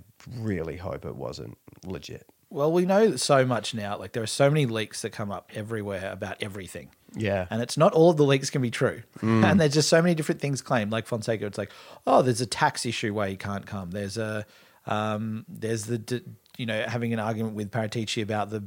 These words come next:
Speaker 2: the back four versus back three. Like, I feel like there's a lot of things just being made up by journalists. There's a lot of pressure on journalists too to make, you know,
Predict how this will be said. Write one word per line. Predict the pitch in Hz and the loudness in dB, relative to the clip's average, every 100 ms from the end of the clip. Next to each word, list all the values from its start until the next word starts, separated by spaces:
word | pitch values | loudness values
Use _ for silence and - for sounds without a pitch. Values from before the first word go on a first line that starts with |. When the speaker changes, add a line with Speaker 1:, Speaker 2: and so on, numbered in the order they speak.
| - | -8
Speaker 2:
the | 117 | -8
back | 107 113 - | -2 -2 -2
four | - 117 104 | -4 -2 0
versus | 101 98 117 | -2 -6 -6
back | 101 110 - | -4 -6 -6
three. | - 117 101 | -4 -2 -2
Like, | 101 101 - - - - _ _ - | -6 -8 -12 -20 -20 -20 _ _ -6
I | |
feel | 120 127 131 135 | -2 2 4 6
like | 123 113 | 6 4
there's | 113 98 | 0 0
a | 107 | -4
lot | 101 107 | -6 -6
of | 110 | -4
things | 113 107 95 | -4 -2 -6
just | 98 | -6
being | 110 98 95 | -4 -4 -6
made | 90 92 | -6 0
up | 165 - _ | 0 0 _
by | 127 | 0
journalists. | 131 139 131 131 120 - | 2 2 2 0 -2 -2
There's | 110 101 | -4 0
a | |
lot | 120 135 | 2 2
of | - | 4
pressure | 143 139 147 | 0 2 2
on | 131 | 0
journalists | 117 127 123 110 - | 2 2 2 -2 -4
too | 117 131 185 | -2 -2 -2
to | 110 | -4
make, | 101 101 95 - - _ | -2 -4 -6 -12 -20 _
you | 107 104 | -8 -4
know, | 98 104 | -4 -6